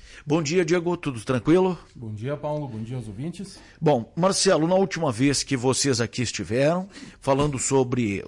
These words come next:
Speaker 1: os encaminhamentos, você deixou claro que o partido estava disposto a estar fazendo uma atuação um pouquinho diferente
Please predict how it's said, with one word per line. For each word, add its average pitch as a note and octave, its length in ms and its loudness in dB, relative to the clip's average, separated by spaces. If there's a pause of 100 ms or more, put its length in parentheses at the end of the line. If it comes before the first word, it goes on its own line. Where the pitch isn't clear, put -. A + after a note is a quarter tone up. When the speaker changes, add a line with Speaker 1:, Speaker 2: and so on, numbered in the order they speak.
Speaker 1:
os C#3 300 0
encaminhamentos, C3 880 -4 (200)
você - 120 -8
deixou G3+ 280 0
claro D#3 420 2
que D#3+ 300 -4
o D#3 80 -8
partido D3+ 380 -2
estava C#3 280 -2
disposto D#3+ 600 -2 (420)
a B3+ 460 0 (240)
estar D#3+ 500 0 (260)
fazendo D3+ 580 -2
uma D#3 260 -2
atuação D#3 440 -2
um - 20 -6
pouquinho D3 320 -6
diferente A2 500 -6